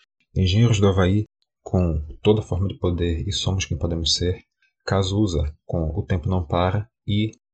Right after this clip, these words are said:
Azul e Amarelo. Essa foi uma composição dividida com o próprio Lobão, inclusive.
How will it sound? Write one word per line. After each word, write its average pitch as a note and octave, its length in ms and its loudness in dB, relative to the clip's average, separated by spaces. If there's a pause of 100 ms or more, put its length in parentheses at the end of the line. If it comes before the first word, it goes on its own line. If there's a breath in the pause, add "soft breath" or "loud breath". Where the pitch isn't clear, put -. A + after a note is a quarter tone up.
(140)
Azul F#2 320 -2
e F#2 60 2
Amarelo. F2 480 0 (420)
Essa F#2+ 380 0 (380)
foi G2 160 -2
uma - 80 -2
composição G2 500 0
dividida G#2+ 580 0 (120)
com A#2+ 180 2
o B2+ 220 4
próprio G#2+ 320 -2
Lobão, F#2 240 0
inclusive. D#2+ 420 -2